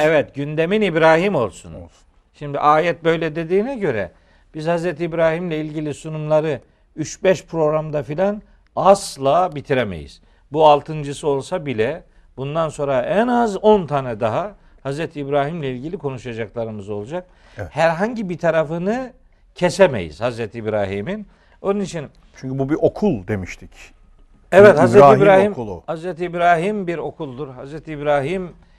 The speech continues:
Speaker 1: bir üniversitedir.
Speaker 2: Dolayısıyla bu müfredatı kırpamayız.
Speaker 1: Bunun
Speaker 2: Sağlamamız
Speaker 1: fakültelerini
Speaker 2: lazım.
Speaker 1: okumamız lazım,
Speaker 2: Okumamız
Speaker 1: görmemiz
Speaker 2: lazım.
Speaker 1: lazım.
Speaker 2: Evet.
Speaker 1: Ee, üzerinde fikir geliştirmemiz lazım.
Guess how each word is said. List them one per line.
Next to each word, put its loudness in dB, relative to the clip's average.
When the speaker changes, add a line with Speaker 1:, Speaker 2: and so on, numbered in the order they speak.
Speaker 1:
bir -8
üniversitedir. -2
Speaker 2:
Dolayısıyla -6
bu -2
müfredatı -2
kırpamayız. -2
Speaker 1:
Bunun -2
Speaker 2:
Sağlamamız 8
Speaker 1:
fakültelerini 6
Speaker 2:
lazım. 2
Speaker 1:
okumamız -2
lazım, -2
Speaker 2:
Okumamız -2
Speaker 1:
görmemiz -6
Speaker 2:
lazım. -2
Speaker 1:
lazım. -20
Speaker 2:
Evet. -18
Speaker 1:
Ee, -4
üzerinde -4
fikir -6
geliştirmemiz -8
lazım. -4